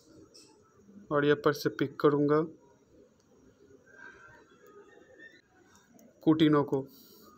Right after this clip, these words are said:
काफ़ी तक मैच क्लीन शीट भी रहता है तो डिफेंडर्स को पॉइंट ज़्यादा मिलता है। मिडफील्डर ऑप्शन पे मैं यहाँ पर से, यहाँ पर से पेरेल्टा,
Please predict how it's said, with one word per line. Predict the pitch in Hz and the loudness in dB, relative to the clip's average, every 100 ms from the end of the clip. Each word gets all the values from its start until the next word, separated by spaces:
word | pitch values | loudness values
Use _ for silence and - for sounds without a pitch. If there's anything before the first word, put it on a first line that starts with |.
| - | -2
काफ़ी | 151 156 | 0 2
तक | 185 190 185 - | 2 2 0 -4
मैच | 156 151 151 - - - _ _ _ _ _ _ - - _ _ _ _ - _ _ _ - _ - | 0 2 2 -2 -10 -14 _ _ _ _ _ _ -20 -20 _ _ _ _ -20 _ _ _ -20 _ -10
क्लीन | 151 - 151 | -8 -4 -2
शीट | 165 156 | -2 2
भी | 160 | 4
रहता | 156 151 156 | 4 4 2
है | |
तो | 156 | 2
डिफेंडर्स | 151 147 151 151 147 | 0 0 2 2 2
को | 151 143 - _ _ _ | -2 -2 -8 _ _ _
पॉइंट | - 151 147 | -2 -2 0
ज़्यादा | 147 147 | 2 2
मिलता | 147 143 147 | 0 0 2
है। | 147 165 - _ _ _ _ _ - - - | 2 0 -8 _ _ _ _ _ -20 -18 -2
मिडफील्डर | 156 156 160 165 | 0 2 4 6
ऑप्शन | 156 156 165 156 | 6 4 2 2
पे | 156 | 4
मैं | 151 | 2
यहाँ | 147 | 2
पर | 151 | 0
से, | 147 160 175 - - _ _ - - - _ _ - | 0 0 -2 -4 -18 _ _ -20 -20 -20 _ _ -2
यहाँ | 151 | -2
पर | 147 151 | 2 0
से | 147 - 156 160 - - - - _ - | 2 2 2 2 -8 -20 -20 -20 _ 2
पेरेल्टा, | 156 156 151 160 | 6 6 6 4